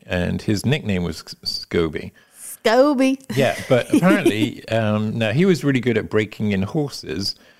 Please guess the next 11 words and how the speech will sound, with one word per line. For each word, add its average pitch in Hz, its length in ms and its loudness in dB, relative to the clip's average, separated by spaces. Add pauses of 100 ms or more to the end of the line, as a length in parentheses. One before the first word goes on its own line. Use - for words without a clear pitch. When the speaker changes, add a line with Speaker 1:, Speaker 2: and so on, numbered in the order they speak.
(340)
Speaker 1:
and 107 160 -2
apparently, 113 600 0
I 101 80 -4
think 180 300 2
his 113 300 0
nickname 107 520 0
is, 98 200 -2 (520)
comes 131 400 -2
from 98 420 2
a, 92 240 0
a, - 420 -8